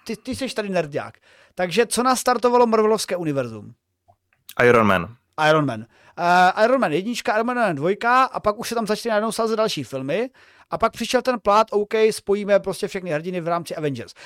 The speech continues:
Speaker 1: To samozřejmě nehrozí v Duně, protože v, v Duně svůj Avengers máme už v Duně samotný, ale, eh, nám naopak chybí ty jednotlivý hrdinový. Tak se, eh,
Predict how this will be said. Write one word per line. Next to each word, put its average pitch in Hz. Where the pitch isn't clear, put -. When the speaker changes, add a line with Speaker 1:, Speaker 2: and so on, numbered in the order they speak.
Speaker 1:
To -
samozřejmě 220
nehrozí 175
v 175
Duně, 170
protože 180
v, 170
v -
Duně 214
svůj 226
Avengers 202
máme 196
už 180
v 170
Duně 180
samotný, 135
ale, 208
eh, 208
nám 196
naopak 254
chybí 240
ty -
jednotlivý 247
hrdinový. 160
Tak 190
se, 320
eh, -